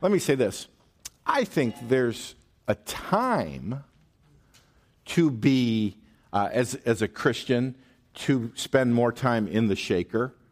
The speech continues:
maybe when you just brand, or you're a brand new believer, and, and you need to learn, and you need to be discipled, and you need to, to get your basics down.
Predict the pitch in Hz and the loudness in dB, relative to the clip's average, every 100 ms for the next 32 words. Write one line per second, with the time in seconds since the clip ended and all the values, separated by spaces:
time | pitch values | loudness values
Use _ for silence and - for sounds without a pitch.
0 | _ 104 110 110 107 101 85 101 110 90 | _ 0 2 2 2 0 -2 -4 -6 -6
1 | 85 104 117 - 98 90 78 107 117 123 | -2 0 0 0 -2 -2 0 0 2 0
2 | 104 95 117 117 - 80 _ _ _ _ | 0 0 0 0 -4 -12 _ _ _ _
3 | _ _ _ _ _ _ _ _ _ - | _ _ _ _ _ _ _ _ _ -20
4 | _ 101 95 - 95 92 92 101 101 87 | _ -2 -2 -2 -2 0 2 2 2 0
5 | 80 92 113 113 110 101 85 82 82 95 | 0 2 2 2 0 0 -2 -4 -2 -4
6 | 90 - 80 85 87 80 - 107 101 113 | -4 -8 -6 -4 -4 -4 -2 0 0 -2
7 | 95 87 82 82 87 92 - 98 82 - | -2 -2 -2 -2 -2 -4 -2 -4 -4 -6
8 | 76 85 - 95 76 90 101 92 - - | -6 -6 -2 -4 0 -2 -2 -8 -10 -4
9 | 98 98 | -2 0